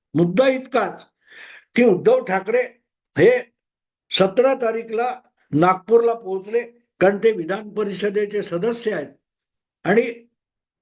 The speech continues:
विधिमंडळाच्या कामकाजात भाग घेण्यासाठी, म्हणजे तिथे हजेरी बुकावर सही करण्यासाठी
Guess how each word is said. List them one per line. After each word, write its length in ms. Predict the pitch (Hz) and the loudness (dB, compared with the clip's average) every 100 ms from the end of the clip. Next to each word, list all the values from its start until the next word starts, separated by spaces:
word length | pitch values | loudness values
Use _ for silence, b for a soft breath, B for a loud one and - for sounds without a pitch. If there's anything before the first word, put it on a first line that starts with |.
| _ _ _ _ | _ _ _ _
विधिमंडळाच्या 800 | 156 196 277 262 226 226 214 240 | 0 2 0 -2 0 0 0 -4
कामकाजात 680 | 247 175 175 185 226 214 240 | -6 -6 -6 -4 -4 -2 -4
भाग 360 | 208 165 208 247 | -6 -6 -6 -2
घेण्यासाठी, 800 | 214 208 208 202 190 156 135 _ b b | -4 -4 -6 -8 -8 -12 -16 _ b b
म्हणजे 440 | 151 196 247 240 - _ _ - | 0 4 4 2 -8 _ _ -2
तिथे 300 | 190 208 247 233 | 2 4 2 0
हजेरी 340 | 233 233 233 240 | -2 2 2 0
बुकावर 480 | 202 196 214 226 | -10 -8 -4 -2
सही 340 | 226 190 226 277 | -2 -2 -2 -2
करण्यासाठी 880 | 254 208 196 190 165 170 240 - | -4 -4 -6 -8 -8 -6 -6 -10